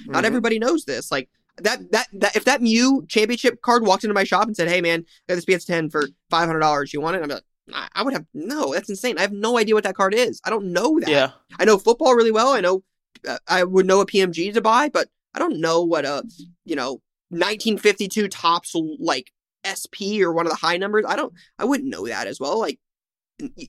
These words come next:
Speaker 1: there's so many cards. They've been doing this for seventy-five years. Like, y-, it's hard to know it all.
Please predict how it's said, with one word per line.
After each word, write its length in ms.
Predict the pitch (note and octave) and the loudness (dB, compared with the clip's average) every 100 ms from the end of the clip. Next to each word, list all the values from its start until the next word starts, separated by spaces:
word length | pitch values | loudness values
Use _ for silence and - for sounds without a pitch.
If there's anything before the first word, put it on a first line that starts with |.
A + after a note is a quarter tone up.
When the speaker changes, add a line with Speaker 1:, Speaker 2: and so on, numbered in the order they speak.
| - | -2
Speaker 1:
there's 220 | G3+ G3 | 0 0
so 280 | - A#3+ A#3+ | 0 2 4
many 200 | G#3+ G3+ | 2 2
cards. 360 | - B3+ C4 | 0 0 0
They've 120 | E3+ F#3 | 0 0
been 120 | G#3+ | 0
doing 160 | A3 | 0
this 140 | A#3 - | -2 -2
for 260 | E3+ D3 - _ _ _ _ - | -4 -6 -8 _ _ _ _ -8
seventy-five 420 | - A#3+ A#3 A#3+ | -2 2 2 2
years. 300 | C#4 E4+ G3 | 2 2 2
Like, 160 | E3 D#3+ _ | 2 -4 _
y-, 120 | G3+ - | -12 -8
it's 160 | F3 - | -8 -6
hard 240 | A3+ B3+ | -2 -2
to 80 | G#3+ | -2
know 220 | - - | -2 -2
it 60 | - | -2
all. 260 | C#3+ C#4 | -2 -4